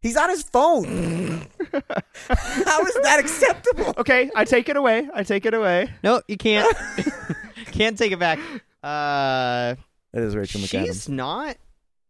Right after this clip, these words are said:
Speaker 3: Jessica Ch-, I thought that she was
Speaker 2: Those
Speaker 3: in
Speaker 2: are, like, I've just
Speaker 3: Jurassic
Speaker 2: seen
Speaker 3: World.
Speaker 2: articles that people confuse them all the time.
Speaker 1: No, I, I, hey, I just, well,
Speaker 2: <laughs> Well, you,
Speaker 1: I
Speaker 2: you
Speaker 1: think
Speaker 2: confused it with
Speaker 1: Rachel
Speaker 2: someone
Speaker 1: Mc-,
Speaker 2: else.
Speaker 1: I think Rachel McAdams looks like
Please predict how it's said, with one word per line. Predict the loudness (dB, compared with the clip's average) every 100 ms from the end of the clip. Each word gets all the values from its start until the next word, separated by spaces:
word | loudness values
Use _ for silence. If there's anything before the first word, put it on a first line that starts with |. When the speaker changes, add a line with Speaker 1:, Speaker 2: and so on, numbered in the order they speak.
| _
Speaker 3:
Jessica | -8 -6 -6 -10 -14 _ -14 -10 -8 -8 -8 -12
Ch-, | -20 _ _ _ _ _ _ _ _ -8 -4
I | -2
thought | -2 0
that | -2
she | -4 -2 0
was | 2 2
Speaker 2:
Those | 2 2
Speaker 3:
in | 2
Speaker 2:
are, | 0 -2
like, |
I've | 0
just | 0
Speaker 3:
Jurassic | -2 0
Speaker 2:
seen | 2 4
Speaker 3:
World. | 4
Speaker 2:
articles | 4 4 2 2
that | 0
people | -2 -4 -4
confuse | -6 -6 -6 -4
them | -4 -6 -4
all | -4 -4
the | -4
time. | -8 -10 0
Speaker 1:
No, | 2 4
I, | 2 -2 -6
I, | -2
hey, | -2 -4
I |
just, | -8 -6 -8 -8 -8 -2
well, | 4 6 4 0 -6
Speaker 2:
<laughs> | -8 -6 0
Well, | 2
you, | 6
Speaker 1:
I | 6 6
Speaker 2:
you | 4
Speaker 1:
think | 2 0
Speaker 2:
confused | 0 -6 -6 0
it | 0
with | 2
Speaker 1:
Rachel | 4 4
Speaker 2:
someone | 4 4
Speaker 1:
Mc-, | 4
Speaker 2:
else. | 2 0
Speaker 1:
I | 2 2
think | 0 -4
Rachel | 0 -2 0 -2
McAdams | -2 0 0 0 -4
looks | -8 -6
like | -8